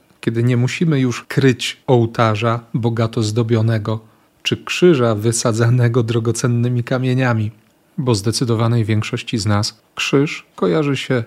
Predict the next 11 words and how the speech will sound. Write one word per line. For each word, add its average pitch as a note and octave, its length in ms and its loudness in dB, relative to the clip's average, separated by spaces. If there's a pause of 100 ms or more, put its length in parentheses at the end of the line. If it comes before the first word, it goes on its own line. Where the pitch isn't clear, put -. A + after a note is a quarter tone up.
(140)
z - 80 -8
surowym A2+ 800 0 (160)
drewnem B2+ 640 0 (300)
i G#3 80 0
Chrystusem, D#3+ 840 0
który C#3+ 360 -2
jest - 540 -2
rozciągnięty D#3+ 880 2
na A#2 120 0
tym A2+ 200 -2
krzyżu. G2 420 -4